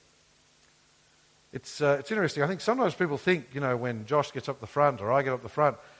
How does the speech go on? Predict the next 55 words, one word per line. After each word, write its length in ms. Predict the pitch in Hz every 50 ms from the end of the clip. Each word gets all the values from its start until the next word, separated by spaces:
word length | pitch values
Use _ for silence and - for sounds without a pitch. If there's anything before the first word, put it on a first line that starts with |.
| _ _
and 220 | 127 131 127 107
calls 340 | - - 180 190 190 175 127
on 120 | 147 135 117
people 180 | 156 151 135
to 80 | 120 110
serve, 500 | - - 156 160 160 147 135 127 117 113
I 80 | 123
th-, 100 | 123 120
I 200 | - - - _
think 140 | - 202 185
sometimes 200 | - 247 233 165
people 220 | - 185 170 147 131
think 200 | - 175 180 156
we're 120 | 147 143
like 220 | 139 147 143 -
a, 140 | 143 135 -
an 120 | 135 127 131
Amway 520 | 143 170 185 175 160 143 127 120 113 107
salesman. 520 | - - 139 120 110 101 95 - - - - - _
Do 60 | -
you 40 | 139
know, 180 | 143 135 123 107 98 - _ _ _ _ _ _ _ _ _
remember 240 | - 143 139 143 120
Amway? 540 | 131 135 139 143 135 135 139 151 151 143 -
Pyramid 400 | - 165 175 160 147 143 135 117
selling 320 | - - 151 139 147 139
schemes, 500 | - - - 139 139 143 147 143 143 -
you 80 | - 135
know, 140 | 131 127 123
that 160 | 127 131 -
sort 140 | - 127 123
of 80 | 110
thing. 180 | - 135 131 127
Think, 340 | - 151 143 131 - - -
uh, 300 | 131 123 120 117 113 113 -
Tupperware 560 | - 139 139 - 139 123 135 135 139 139 131 123
or 80 | 117
those 240 | 107 113 107 104 -
funny 280 | - - 131 127 123 110
things 320 | - 127 127 131 120 92
that 140 | 113 101 92
do 140 | 120 123 120
everything 320 | 120 120 123 113 120 110
in 120 | 110 104
one 180 | 113 117 113 113
cooker 320 | - - 131 - 131 117
that 160 | 107 113 107 -
people 180 | 135 117 107 -
come 120 | 123 117
and 100 | 117 107
sell 220 | - - 123 117
to 140 | - - 123
you, 100 | 113 - -
you 80 | 151 165
know. 100 | 151